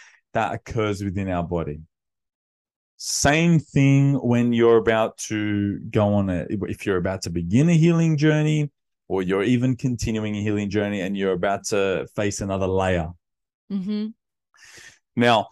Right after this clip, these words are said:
Speaker 1: when that part of you comes up and you feel that, what I would recommend is for you to guide that part of you through that and validate their emotions throughout that process of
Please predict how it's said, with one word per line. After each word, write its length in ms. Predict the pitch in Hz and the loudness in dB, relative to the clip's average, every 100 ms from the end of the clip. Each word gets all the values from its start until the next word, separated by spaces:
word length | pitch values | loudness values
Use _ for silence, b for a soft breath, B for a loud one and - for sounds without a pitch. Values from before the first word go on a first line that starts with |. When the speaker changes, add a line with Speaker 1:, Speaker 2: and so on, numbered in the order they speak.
| b _ _ - | b _ _ -2
Speaker 1:
when 360 | 113 147 202 | 2 2 4
that 240 | 202 185 160 | 2 2 0
part 260 | 147 131 | 2 2
of 120 | 120 | 2
you 100 | 113 | 2
comes 280 | 107 113 104 | 2 2 2
up 120 | 107 90 | 2 0
and 140 | 101 | 0
you 140 | 98 | -2
feel 460 | 90 - 151 185 185 | -4 -2 2 4 4
that, 360 | 107 92 143 175 _ _ _ _ _ _ _ _ _ - | 2 0 -2 -4 _ _ _ _ _ _ _ _ _ -10
what 520 | 117 104 113 151 - - _ | -6 0 4 4 2 -8 _
I 180 | 123 131 | 4 6
would 180 | 139 131 | 8 6
recommend 640 | 131 135 143 143 185 208 - | 4 2 2 2 0 -2 -2
is 380 | 135 127 120 - - | 2 2 0 -10 -8
for 140 | - 131 | 0 0
you 260 | 127 156 147 | 2 -2 -2
to 100 | 185 | -2
guide 500 | 165 160 196 208 170 | -2 0 2 0 0
that 220 | 151 - - | -2 -2 -2
part 280 | 120 117 117 | 2 2 2
of 120 | 117 | -2
you 120 | 135 | -6
through 300 | 135 214 233 | -6 -4 -2
that 260 | 139 98 - | 0 -2 -4
and 200 | 120 117 | -6 -4
validate 680 | 104 117 131 123 120 117 - 101 101 | 0 0 2 0 2 0 -2 -10 2
their 300 | 110 113 110 | 6 8 8
emotions 680 | 104 104 101 - 104 98 | 6 4 2 -2 -4 -6
throughout 520 | - - 101 101 98 - | -10 -6 -2 -2 -2 -6
that 220 | 95 - | -8 -6
process 600 | 95 87 - 85 85 - - | -6 -6 -6 -8 -10 -12 -4
of 360 | 107 104 90 | 0 0 -4